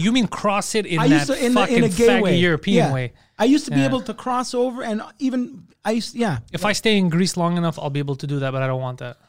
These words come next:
Speaker 2: No,
Speaker 1: I
Speaker 2: you
Speaker 1: don't
Speaker 2: mean,
Speaker 1: wanna be that
Speaker 2: you
Speaker 1: guy.
Speaker 2: mean you have to apply grease to your legs to do that?
Speaker 1: <laughs> Yeah, now, yeah. But I would hate it in Greece. I, sometimes I would question that. Like, "Why are you sitting like that?"
Speaker 2: I, um,
Speaker 1: The guy's like, "Ti, no problema, kale." And he
Speaker 2: Yeah,
Speaker 1: has this
Speaker 2: yeah,
Speaker 1: fucking
Speaker 2: exactly.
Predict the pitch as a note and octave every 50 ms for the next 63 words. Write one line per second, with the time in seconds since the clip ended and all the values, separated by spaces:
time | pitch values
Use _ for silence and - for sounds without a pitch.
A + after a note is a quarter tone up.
0 | - - F#3+ G3 F#3 E3 F#3 G3 F#3+ F#3 F3+ E3+ D#3 D#3+ C#3+ C#3 C3+ E3+ F3+ G3
1 | G3+ G3+ G3+ G3 D#3 - G3 F#3 - - F#3 F3 D#3+ - - G3+ G#3+ G#3 G3+ E3+
2 | E3 E3 D#3 C#3 - - - D#3+ D#3+ D3+ D#3 D#3 D#3+ D#3 D3+ C3 - - - C#3+
3 | F3 C#3 C3+ C3+ A#2 A#2 G#2 E2+ - - - - - - - G3+ G3 G3+ G3 F3
4 | E3 F3 F#3+ A#3 B3+ A3 E3 D#3+ D3 C3+ - _ _ _ _ _ _ _ _ -
5 | - F3+ F#3 F#3 F#3 F#3 F3 D#3 E3 F#3+ G#3 F#3+ E3 D3 C#3+ E3+ E3 - E3 D3+
6 | D3+ D3 - - E3+ E3 E3 D3 D3 C#3 C3+ C3+ C3 - - - C#3+ D3 - -
7 | C3 B2 B2 B2 - _ _ _ _ - E3 D3 F3 G3+ A3 - - A#3+ G3+ E3+
8 | C#3+ B2+ B2 B2+ C3+ _ _ - F#3 G3 G3+ G3+ G3+ F3+ E3 E3 D#3+ D#3+ D#3+ G3
9 | F#3+ F3+ F3+ E3 D3 - - - _ _ _ _ _ _ _ _ _ _ _ _
10 | _ _ _ _ _ - B3+ A#3+ F3 - _ _ _ _ G3 G#3 G#3 G3+ F3+ D#3
11 | C#3 B2+ - C3+ D3+ E3+ D#3+ _ - C#3+ D3 F#3+ E3 - E3+ B2 E3+ F3 E3 D#3+
12 | D#3+ D3 D#3 D3 D#3 - - A#2